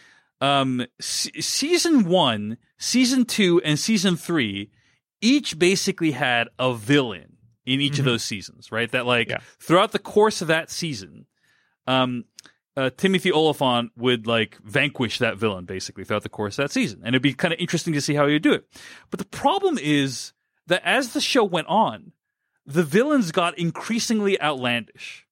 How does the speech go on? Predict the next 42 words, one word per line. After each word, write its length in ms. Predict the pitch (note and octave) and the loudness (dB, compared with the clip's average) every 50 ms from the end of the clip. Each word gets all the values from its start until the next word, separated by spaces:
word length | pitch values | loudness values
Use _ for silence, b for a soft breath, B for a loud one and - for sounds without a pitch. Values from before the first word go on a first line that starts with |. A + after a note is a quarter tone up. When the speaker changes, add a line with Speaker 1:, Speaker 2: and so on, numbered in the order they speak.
| _ - | _ 0
Speaker 1:
right? 160 | C#3 D#3+ D#3+ | 2 2 2
Like, 160 | D#3+ D#3+ C#3+ | 2 0 0
you 80 | E3+ E3 | 0 -2
had 340 | D#3+ F#3+ A3+ B3+ C4 G#3+ F#3 | 0 0 0 0 0 0 2
to, 300 | A3 G#3 G3 F#3+ F3+ E3 b b b b b b b | 2 4 4 4 2 0 b b b b b b b
you, 100 | - F3+ F#3 | -14 -12 -10
you, 360 | - F#3 G3 G3 F#3+ G3 G3 F3 | -8 -8 -6 -6 -6 -4 -2 -2
it's, 160 | G3 - - | -4 -4 -2
it's 180 | F#3+ F#3+ F#3 - | -2 -2 0 2
like 140 | G#3+ - | 2 0
a 60 | F3 - | 0 -2
treadmill. 420 | - - - C4+ G#3+ D#3+ D3+ C3 | -2 2 2 2 2 2 -2 -2
Like, 140 | B2+ B2 D#3 | -2 0 0
you 80 | F3 | 0
had, 100 | G#3+ F3+ | 0 2
you 80 | F#3+ G#3 | 4 2
had 80 | A#3 G#3 | 4 4
to, 60 | A#3 | 4
like, 180 | G3+ - - _ - D3+ C#3+ - | 2 0 -2 _ -16 -16 -14 -8
kick 240 | - - C4 - A#3+ | -2 -2 0 2 2
it 80 | G#3+ G#3 | 2 2
up 140 | G#3 - | 2 0
a 40 | F#3 | 0
notch 380 | D3+ C#3+ B2+ A#2 A#2 - - - | 0 0 0 0 -2 -4 -8 -10
in 160 | - D3+ D3 | -6 -2 0
order 220 | D3 D#3 D#3 D#3+ | 0 2 2 2
for 120 | D3+ - D3 | 0 0 0
it 80 | C#3+ - | -2 -2
to 60 | C3+ | -2
be, 120 | C#3 C#3 | -2 0
like, 340 | C3+ C3 B2 A#2+ A2+ - - b b b b b b b | 2 2 2 0 0 -4 -8 b b b b b b b
like, 120 | E3+ F3 | 0 0
how, 100 | - A3+ | 0 0
you 200 | A3+ F3+ F#3 A3 | -4 0 2 2
have 100 | B3 B3+ | 2 4
to 60 | C4 A3 | 2 0
one-up 500 | F3 D#3 D#3+ F3+ E3 F3 B3+ C#4+ - - | 0 2 2 2 2 2 0 -2 -2 -8
yourself, 560 | - - - - - _ _ _ _ _ _ - | -18 -16 -14 -16 -16 _ _ _ _ _ _ -8
right? 140 | B2+ C#3 - | -6 -4 -2
In 120 | D#3+ D#3 | 0 0
order 280 | D#3+ E3+ F3+ F3 F3+ E3+ | 2 2 4 2 2 0
to, 580 | - - F#3 D#3+ C#3+ C#3 C3 B2+ B2 A#2+ A#2 | -2 0 2 2 4 4 2 0 -2 -4 -6